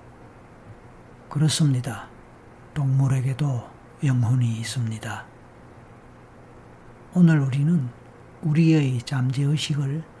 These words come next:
동물과 연결해 볼 것입니다. 특히 당신이 반려동물을 키우고 있다면 그 동물과 잠재의식 차원에서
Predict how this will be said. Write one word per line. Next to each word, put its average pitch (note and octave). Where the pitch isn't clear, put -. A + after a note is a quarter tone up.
동물과 D3+
연결해 C#3+
볼 C#3
것입니다. A#2
특히 C3+
당신이 C3
반려동물을 C#3
키우고 D#3
있다면 C3+
그 E3
동물과 C#3
잠재의식 C3+
차원에서 D3